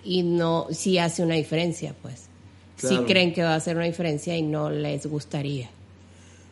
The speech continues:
Speaker 1: Y al final, realmente la conclusión,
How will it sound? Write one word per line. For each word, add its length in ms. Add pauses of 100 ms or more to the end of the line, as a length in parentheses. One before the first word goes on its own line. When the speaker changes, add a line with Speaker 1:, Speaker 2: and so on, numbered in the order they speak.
(340)
Speaker 1:
Y 120
al 120
final, 520
realmente 440
la 160
conclusión, 840